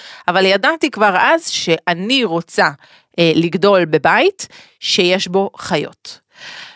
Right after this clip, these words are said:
וכמו שאנחנו, אתם יודעות שאני מדברת הרבה על זימונים, ועל, אה, ועל, אה, לה-, להכניס את החיים שלנו, דברים שאנחנו מייחלים להם, אז כמובן שהכרתי את אסף, כשאסף, החלום שלו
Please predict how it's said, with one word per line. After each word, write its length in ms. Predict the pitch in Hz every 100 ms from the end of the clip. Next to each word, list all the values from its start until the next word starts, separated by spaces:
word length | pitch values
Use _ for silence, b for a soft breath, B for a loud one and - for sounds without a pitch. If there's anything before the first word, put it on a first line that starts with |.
| -
וכמו 560 | 156 151 185 180 202 214
שאנחנו, 500 | 226 190 180 170 160
אתם 180 | 156 160
יודעות 200 | 175 175
שאני 140 | 160
מדברת 320 | 151 156 160
הרבה 180 | 147 151
על 60 | 156
זימונים, 560 | 180 208 240 311 277 202
ועל, 300 | 175 170 165
אה, 360 | 151 147 143 143
ועל, 260 | 147 143
אה, 1200 | 143 147 143 139 - _ _ _ _ _ - - 151 _ 156 147
לה-, 220 | 185 170
להכניס 320 | 175 147 214
את 60 | 233
החיים 240 | - 185
שלנו, 260 | 202 196 165
דברים 220 | 143 165
שאנחנו 320 | 190 175 -
מייחלים 460 | 160 156 - 226 294
להם, 280 | 269 220 190
אז 200 | - 151
כמובן 340 | - 165 160 185
שהכרתי 1040 | 208 190 160 - - _ _ 147 170 170 202
את 100 | 190
אסף, 380 | - 403 - -
כשאסף, 480 | - 160 - 254 -
החלום 360 | - 160 170
שלו 360 | - 208 170